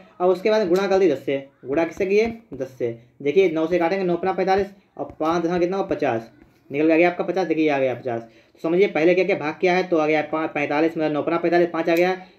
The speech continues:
फिर गुणा कर दिया तो हो गया पचास। इसी प्रकार देखिए आगे क्या लिखा है, चालीस बट्टे में पाँच कर लेंगे, गुणा पाँच कर लेंगे, तो आप समझ गए होंगे पाँच, पाँच कट जाएगा, कितना आएगा, चालीस आ जाएगा। इसी प्रकार से आपका क्या करना है, पैंसठ लिखना है, बटे में करना है तेरह और गुणा करना है दस से। अब आप समझ गए होंगे तेरह अपना कितना होता है, पैंसठ,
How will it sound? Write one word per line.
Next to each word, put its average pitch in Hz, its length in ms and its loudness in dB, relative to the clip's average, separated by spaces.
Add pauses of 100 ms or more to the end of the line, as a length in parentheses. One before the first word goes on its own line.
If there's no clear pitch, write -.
(100)
फिर 165 100 4
गुणा 175 180 2
कर 180 100 2
दिया 180 120 2
तो 151 60 0
हो 143 60 0
गया 160 100 2
पचास। 165 360 -2 (300)
इसी 185 220 0
प्रकार 214 200 0
देखिए 196 180 2
आगे 180 140 4
क्या 185 140 0
लिखा 180 160 2
है, 190 280 -2 (340)
चालीस 180 360 2
बट्टे 170 200 -2
में 175 80 -2
पाँच 180 220 -2
कर 196 100 0
लेंगे, 196 220 2
गुणा 151 200 0
पाँच 170 200 -2
कर 170 100 2
लेंगे, 165 200 0 (280)
तो 147 60 -2
आप 139 80 -4
समझ 165 160 -4
गए 170 80 2
होंगे 175 160 4
पाँच, 156 200 -4
पाँच 147 160 -4
कट 190 120 -2
जाएगा, 196 140 0
कितना 175 200 -4
आएगा, 185 140 0
चालीस 156 200 -2
आ 160 60 2
जाएगा। 185 260 -2 (520)
इसी 180 220 2
प्रकार 208 300 2
से 208 140 -2
आपका 202 220 0
क्या 190 140 0
करना 196 200 -2
है, 202 80 -2
पैंसठ 180 340 -2
लिखना 180 180 -2
है, 175 120 0
बटे 170 200 -2
में 185 100 2
करना 180 160 0
है 180 120 0
तेरह 160 320 2 (360)
और 175 100 0
गुणा 190 200 2
करना 180 220 0
है 196 80 0
दस 147 200 -2
से। 127 120 0 (440)
अब 175 60 0
आप 185 140 2
समझ 196 160 -2
गए 202 80 2
होंगे 202 140 2
तेरह 185 200 0
अपना 185 240 -2
कितना 185 160 -4
होता 196 140 -2
है, 190 80 -2
पैंसठ, 196 280 -2